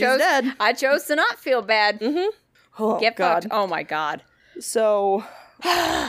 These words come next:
Speaker 2: yeah, it, I, mm, I'm not, I'm not a fan. So, the Tuesday following that stabbing, Eric Knudsen, the guy that created Slender Man,
Speaker 1: Yes.
Speaker 2: gave a, a public speech about it and was like, "Look, I am deeply saddened by the tragedy in Wisconsin, and my heart goes out to the families of those affected by this terrible act."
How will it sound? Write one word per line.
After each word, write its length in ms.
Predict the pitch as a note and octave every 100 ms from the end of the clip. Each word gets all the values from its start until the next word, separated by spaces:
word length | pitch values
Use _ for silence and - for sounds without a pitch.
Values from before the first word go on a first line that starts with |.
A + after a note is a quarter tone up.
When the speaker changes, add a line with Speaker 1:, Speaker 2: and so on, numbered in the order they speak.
| - - F#3
Speaker 2:
yeah, 280 | F#3 E3+ - -
it, 200 | F#3+ -
I, 120 | F#3
mm, 380 | F3+ - A3 D#4 -
I'm 140 | G3+
not, 180 | A3+ -
I'm 80 | A#3
not 160 | C#4+ D#4
a 20 |
fan. 300 | F4 C#4+ F3 - - -
So, 380 | - A3+ G#3+ -
the 160 | F#3+ G3
Tuesday 360 | D#4 F4 C#4+
following 560 | C#4 G3 G#3 G#3+ G#3+ G3
that 200 | F#3+ F3+
stabbing, 720 | - G3+ F#3 F3 D#3+ D#3 F#3 _ -
Eric 380 | A3 B3 - -
Knudsen, 420 | G3 A3+ C#4 D4
the 60 |
guy 180 | A3+ G3+
that 100 | F#3+
created 400 | - F#3 G#4 F4+
Slender 300 | - F3 C#3+
Man, 260 | C3+ C3+ D#3
Speaker 1:
Yes. 300 | E3 - - _ _ F#3
Speaker 2:
gave 260 | F#3+ G3
a, 180 | G3 F3+ -
a 100 | -
public 360 | - F#3+ G3 -
speech 340 | - G#3 F3+
about 220 | E3 E3+
it 100 | E3+
and 100 | F#3+
was 120 | F#3+ F3+
like, 160 | F3
"Look, 180 | F3 E3+
I 140 | F#3+ G3+
am 200 | G3 E3
deeply 400 | F#3+ G#3 A3 A3
saddened 520 | - G3+ G3 F3+ F3
by 140 | E3+ F3
the 100 | F3
tragedy 520 | - E3+ F3+ F3+ F#3+
in 120 | F3+
Wisconsin, 720 | E3+ F3 - E3 F#3 A#3 A#3
and 160 | - F#3
my 100 | E3
heart 280 | - F3+ -
goes 180 | F3+
out 160 | F3+ E3+
to 60 | -
the 100 | F#3
families 460 | - F3+ F3+ F3
of 80 | E3+
those 220 | E3+ E3+
affected 420 | D#3+ E3+ D#3+ - G#3
by 140 | E3+
this 160 | D#3+ -
terrible 380 | E3+ D#3+ A#2+ -
act." 320 | - -